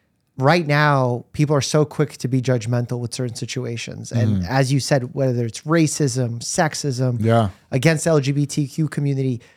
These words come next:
Speaker 1: some of it's so unwarranted and evil. Like,
Speaker 2: I just
Speaker 1: it-,
Speaker 2: don't
Speaker 1: it's
Speaker 2: understand
Speaker 1: unfortunate.
Speaker 2: it. I, it just, I'm
Speaker 1: I, it's from, the understanding comes from the fact that they don't understand it, that they're not exposed to it.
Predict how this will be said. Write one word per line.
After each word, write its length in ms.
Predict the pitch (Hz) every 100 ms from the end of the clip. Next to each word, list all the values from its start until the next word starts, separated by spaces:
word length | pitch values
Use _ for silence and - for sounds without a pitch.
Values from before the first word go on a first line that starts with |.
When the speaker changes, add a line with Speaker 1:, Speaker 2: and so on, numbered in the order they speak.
| _ _ _ _ _
Speaker 1:
some 220 | - 190
of 120 | 185
it's 160 | 170 -
so 560 | - - - - 170 156
unwarranted 680 | 160 151 151 160 160 147 151
and 140 | 143
evil. 580 | 147 160 156 151 143 143
Like, 320 | - 139 - -
Speaker 2:
I 100 | 151
just 160 | 165 160
Speaker 1:
it-, 20 |
Speaker 2:
don't 100 | 156
Speaker 1:
it's 60 | 151
Speaker 2:
understand 500 | 123 143 156 123 127
Speaker 1:
unfortunate. 160 | 131 -
Speaker 2:
it. 200 | 113 113
I, 20 | 117
it 40 |
just, 320 | 110 117 - -
I'm 340 | 104 123 139 131
Speaker 1:
I, 120 | -
it's 160 | 254 -
from, 320 | 226 247 240 _
the 220 | - 190 185
understanding 420 | 190 - 202 202
comes 260 | 160 165 147
from 200 | 156 139
the 60 |
fact 260 | 127 147 143
that 240 | 139 135
they 80 | 139
don't 220 | 139 156
understand 500 | 139 113 101 123 -
it, 100 | -
that 120 | 143 127
they're 80 |
not 140 | 143 139
exposed 500 | - - 131 123 -
to 140 | 120
it. 180 | 120 -